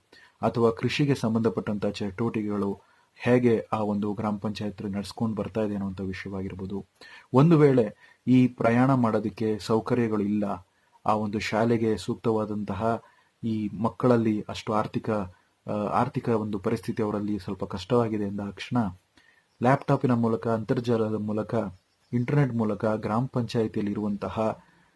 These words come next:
ಯಾರು ಈ ಉತ್ತಮ ಗ್ರಾಮ ಪಂಚಾಯಿತಿಯಲ್ಲಿ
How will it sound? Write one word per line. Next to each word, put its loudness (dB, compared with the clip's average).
ಯಾರು 4
ಈ -2
ಉತ್ತಮ 0
ಗ್ರಾಮ -2
ಪಂಚಾಯಿತಿಯಲ್ಲಿ -4